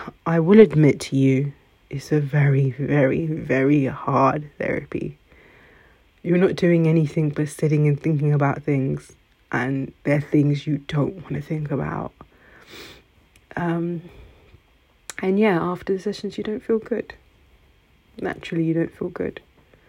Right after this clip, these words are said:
And you gotta bear that in mind, that from now until the next session, all week, probably, a couple of,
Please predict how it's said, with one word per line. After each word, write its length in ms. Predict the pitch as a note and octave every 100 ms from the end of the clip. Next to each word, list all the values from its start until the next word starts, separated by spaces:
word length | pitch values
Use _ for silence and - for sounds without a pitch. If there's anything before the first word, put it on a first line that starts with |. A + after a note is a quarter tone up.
| _ - - _ -
And 100 | G3+
you 60 | G#3
gotta 180 | A#3+
bear 220 | F#3+ F#3+ F3+
that 160 | F3+
in 140 | D#3+ E3
mind, 420 | E3+ D#3+ D3+ C#3+
that 240 | D3+ E3 - _ _ _ _ _ - _ _ _ _ _ - D#3+ E3+
from 180 | F#3
now 260 | F#3+ A3 A#3
until 200 | G3 G3
the 80 | F3+
next 240 | E3+ C#3+
session, 320 | F3+ E3+ D#3 D3+
all 220 | G3 F3
week, 420 | E3+ D3+ - -
probably, 440 | E3 D3+ B2+ E3+
a 60 | F3
couple 300 | - F3
of, 80 | D#3